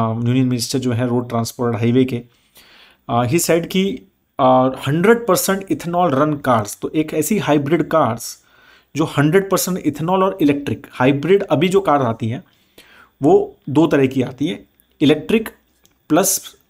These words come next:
अ, पेट्रोल, ठीक है, या फिर पेट्रोल प्लस सीएनजी। तो ये दो तरह की हाइब्रिड कार्स currently इंडिया में हैं। टू थाउजेंड ट्वेंटी टू में, अम, Toyota ने एक फ्लेक्स इंजन व्हीकल क्रिएट की थी जिसमें उन्होंने कहा था कि भाई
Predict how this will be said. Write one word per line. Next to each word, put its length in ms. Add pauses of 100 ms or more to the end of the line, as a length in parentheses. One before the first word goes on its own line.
अ, 160
पेट्रोल, 500 (420)
ठीक 140
है, 160
या 280
फिर 360 (540)
पेट्रोल 340
प्लस 220
सीएनजी। 520 (120)
तो 80 (120)
ये 120
दो 200
तरह 200
की 140
हाइब्रिड 460
कार्स 260
currently 340
इंडिया 300
में 120
हैं। 300 (540)
टू 80
थाउजेंड 340
ट्वेंटी 300
टू 200
में, 360 (760)
अम, 440 (120)
Toyota 360
ने 140
एक 220
फ्लेक्स 500
इंजन 360 (320)
व्हीकल 600
क्रिएट 440
की 180
थी 140
जिसमें 300
उन्होंने 220
कहा 220
था 120
कि 140
भाई 120